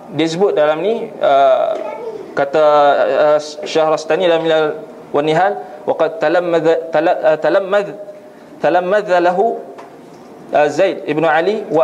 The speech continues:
akhadha al-usul, falidzalika sarat az-Zaidiyah kulluhum Mu'tazilah." Ha, kata Syahrastani, uh, dalam kitabnya Al-Milal wal Nihal, dia kata, uh,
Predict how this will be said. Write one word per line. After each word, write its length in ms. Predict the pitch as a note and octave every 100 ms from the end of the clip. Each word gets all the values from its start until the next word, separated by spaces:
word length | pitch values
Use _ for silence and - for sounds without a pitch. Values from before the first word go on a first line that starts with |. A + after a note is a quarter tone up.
| F3+ F3+
akhadha 240 | E3+ E3+
al-usul, 560 | D#3+ D#3+ - G#3 G3+ G#3
falidzalika 640 | F3 E3+ G3 F3+ E3+ F3
sarat 560 | - F#3 F#3 F3 - D#3+
az-Zaidiyah 720 | D#3 C#3+ F3+ F3 G3 F#3+ -
kulluhum 480 | G3+ G#3 F#3 G3 G#3
Mu'tazilah." 720 | F#3 - D3+ D3 C3+ - - - - - - - - - - -
Ha, 160 | - -
kata 400 | C#3 - E3 D#3+
Syahrastani, 720 | E3 E3+ E3+ E3 E3 G3 B3+ - - B2+
uh, 160 | B2+
dalam 160 | C3+ C#3+
kitabnya 320 | D#3+ D#3 D#3
Al-Milal 320 | D3+ D#3 D#3+
wal 160 | D#3 D#3
Nihal, 240 | D#3+ G3+
dia 80 | E3+
kata, 220 | E3 G#3 A3 - - - - -
uh, 360 | C#3 C#3+ C#3